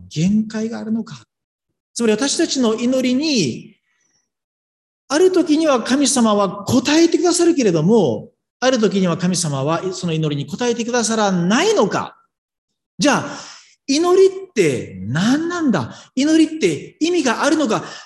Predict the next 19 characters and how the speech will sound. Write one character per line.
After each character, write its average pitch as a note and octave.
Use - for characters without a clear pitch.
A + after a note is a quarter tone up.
結 D4+
局 E4+
こ C4+
ち C4+
ら C#4
側 D4
で A3+
ど G#3+
ん C#4+
な C#4
に C4+
祈 C4+
っ -
た G#3
っ -
て、 B3+
神 D4
様 A#3+
の C4+